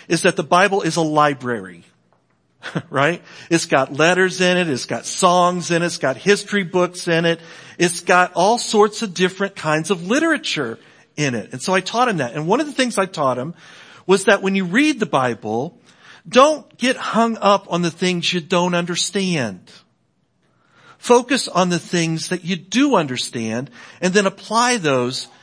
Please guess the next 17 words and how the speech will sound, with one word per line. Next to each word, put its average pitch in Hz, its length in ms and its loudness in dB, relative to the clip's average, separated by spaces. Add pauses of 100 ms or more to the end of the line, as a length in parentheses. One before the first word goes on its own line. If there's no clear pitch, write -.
(140)
to - 120 -4
your 175 80 0
life. 143 340 0
In 151 60 -18
fact, 190 260 0
here's 247 260 -4
one 208 120 2
of 190 60 -2
my 165 120 2
favorite 196 460 -2
quotes 170 300 0
from 156 180 -8
the 147 80 -6
great 165 200 0
American 147 580 -2 (220)
Mark 143 240 2
Twain. 117 560 -6